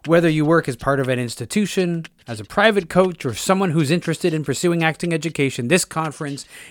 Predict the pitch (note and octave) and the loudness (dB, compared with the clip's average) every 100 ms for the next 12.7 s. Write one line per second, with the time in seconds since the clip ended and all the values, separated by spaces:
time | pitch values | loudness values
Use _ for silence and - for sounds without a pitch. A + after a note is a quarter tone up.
0 | - D3+ C3+ A2+ D#3 F#3+ F#3 F3+ F3 - | -2 2 2 6 6 8 6 2 -2 -2
1 | B2+ A#2 A#2 A#2+ A#2+ B2+ C#3+ C#3 - C#3 | -4 -2 -4 -4 -2 0 0 -2 -2 -4
2 | - D3 C#3 G#2+ F#2+ C#3 D3 - D3+ C3+ | -4 -8 -8 -8 -2 -2 -2 -6 -8 -6
3 | A#2 - A2 C3+ - - D#3 D3+ D#3 E3+ | -10 -10 -14 -14 -18 -8 0 4 4 2
4 | D#3+ C3 A#2 G3+ - G3 F#3+ G3 - G#3+ | -2 -2 2 2 2 0 2 -2 0 -2
5 | - B2 - - G2+ F2 - F#2 G2 A2 | 0 0 -2 -12 -10 -12 -12 -10 -8 -6
6 | C3 C#3 G2+ F2+ - F#2+ - _ _ - | -6 -6 -8 -10 -14 -18 -20 _ _ -20
7 | - - C3+ D3 E3 E3 F3+ E3+ F3+ E3+ | -20 -10 -4 0 0 0 -4 -2 -4 -4
8 | - G3 G3 F#3+ - E3+ F#3 F3+ F#3 F3+ | 0 2 2 2 2 2 4 4 4 4
9 | D#3+ F#3 F3+ F3 - F#3 F#3 E3 F3 F3 | 4 2 0 -2 -2 0 2 4 4 4
10 | C3 D#3+ F3+ F3 E3 D#3+ D3 D3+ D3 - | 2 0 0 -4 -2 -4 -4 -8 -10 -12
11 | - _ _ - D#3 D#3 D3 D3 C#3+ A#2+ | -20 _ _ -6 0 0 0 -4 -8 -6
12 | G#2+ A2+ B2 G2 F#2+ - - | -6 -4 -6 -8 -8 -12 -20